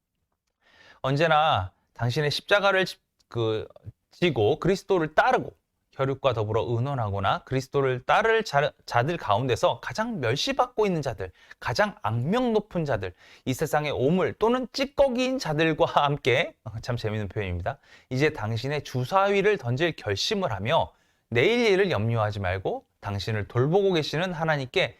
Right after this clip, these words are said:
당신 모두를 맡기고 자비하시고 신실하신 창조자 하나님께 당신들의 영혼과 육체와 재산과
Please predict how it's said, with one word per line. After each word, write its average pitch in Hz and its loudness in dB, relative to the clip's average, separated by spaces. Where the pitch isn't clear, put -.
당신 107 -4
모두를 165 2
맡기고 117 0
자비하시고 104 0
신실하신 202 0
창조자 185 0
하나님께 165 0
당신들의 208 2
영혼과 220 2
육체와 180 2
재산과 139 -2